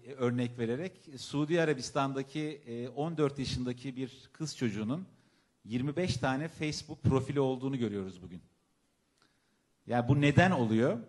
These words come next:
Tabii bunu anlamak lazım. Yani farklı toplumdaki alanlara farklı bir şekilde yaklaşmak, seslenmek için.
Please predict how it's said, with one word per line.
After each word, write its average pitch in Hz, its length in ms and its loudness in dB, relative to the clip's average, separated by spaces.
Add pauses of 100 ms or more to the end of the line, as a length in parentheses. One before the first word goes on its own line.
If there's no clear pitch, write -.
(280)
Tabii 131 140 -2
bunu 139 200 -2
anlamak 143 460 4
lazım. 117 420 0 (140)
Yani 123 200 -6
farklı 165 760 0
toplumdaki 135 640 -2
alanlara 123 500 0
farklı 151 400 -2
bir 156 60 -6
şekilde 139 560 -4 (540)
yaklaşmak, 135 680 0
seslenmek 139 600 4
için. 98 240 -10